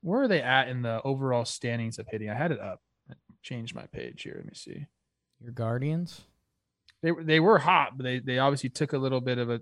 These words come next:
Speaker 1: a, a
Speaker 2: They're still
Speaker 1: tumble.
Speaker 2: hitting. I mean, they're second in batting average, fourth in O P S. Like, they're still, they're still doing it.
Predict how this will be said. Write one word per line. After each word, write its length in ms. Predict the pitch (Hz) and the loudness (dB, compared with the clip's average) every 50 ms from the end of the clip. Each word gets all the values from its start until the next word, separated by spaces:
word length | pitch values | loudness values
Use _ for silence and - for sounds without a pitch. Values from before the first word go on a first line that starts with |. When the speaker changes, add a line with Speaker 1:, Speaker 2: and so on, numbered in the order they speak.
| - | -4
Speaker 1:
a, 80 | - 127 | -6 -6
a 60 | 113 - | -2 4
Speaker 2:
They're 140 | 202 226 254 | 4 4 4
still 260 | - - 311 311 277 | 6 4 6 6 8
Speaker 1:
tumble. 80 | 202 | 8
Speaker 2:
hitting. 360 | 208 226 202 240 254 254 240 - | 6 6 6 2 0 0 -2 -2
I 80 | - 175 | -2 0
mean, 180 | 185 190 196 190 | 0 2 2 4
they're 200 | 190 190 185 180 | 4 4 4 2
second 400 | - - - 175 180 180 - 185 | 2 2 4 4 4 4 2 0
in 100 | 180 180 | 2 4
batting 360 | 170 170 170 175 175 170 170 | 6 8 8 8 8 6 6
average, 280 | 175 175 170 175 175 - | 4 4 4 2 0 -2
fourth 340 | - - 160 160 165 160 - | 0 2 4 4 4 4 2
in 80 | 156 | 0
O 100 | 156 156 | 0 0
P 240 | 147 - - 151 151 | -2 0 0 4 4
S. 280 | 160 165 175 - - - | 4 4 4 0 -2 -2
Like, 200 | 139 135 123 - | 0 0 0 0
they're 160 | 147 151 160 | 0 0 0
still, 420 | - - - 175 175 175 170 170 160 - _ | -2 -2 0 2 2 2 0 -2 -6 -8 _
they're 120 | - 151 | -2 -2
still 220 | 160 - - 185 175 | -2 0 -2 -2 0
doing 300 | 160 151 147 143 139 143 | 0 0 0 0 0 0
it. 140 | 151 - | -2 -4